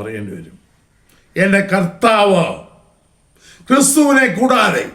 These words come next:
ക്രിസ്തു തരാത്ത, ക്രിസ്തുവിനാൽ അല്ലാത്ത, അവന്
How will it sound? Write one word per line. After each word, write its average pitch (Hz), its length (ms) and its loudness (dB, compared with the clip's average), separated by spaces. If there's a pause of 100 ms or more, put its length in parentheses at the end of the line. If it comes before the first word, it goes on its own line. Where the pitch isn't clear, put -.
(540)
ക്രിസ്തു 302 360 0 (220)
തരാത്ത, 226 460 2 (480)
ക്രിസ്തുവിനാൽ 269 720 2 (100)
അല്ലാത്ത, 240 420 2 (640)
അവന് 294 280 2